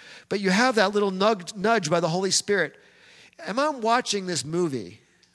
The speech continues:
or this television program? Is this helping me burn hotter for Christ? Or is it distracting my eyes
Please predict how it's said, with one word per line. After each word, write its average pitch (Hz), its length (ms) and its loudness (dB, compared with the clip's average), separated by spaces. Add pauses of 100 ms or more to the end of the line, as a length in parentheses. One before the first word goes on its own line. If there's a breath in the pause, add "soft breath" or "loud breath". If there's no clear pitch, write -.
or 156 100 -10
this 147 160 -4
television 165 420 0
program? 143 260 -2
Is 160 80 0
this 285 220 4
helping 220 400 0
me 202 160 2
burn 165 240 2
hotter 165 340 2
for 190 140 -4
Christ? 190 640 0 (840 soft breath)
Or 196 100 0
is 175 140 0
it 175 100 -4
distracting 214 640 0
my 190 200 2
eyes 180 760 0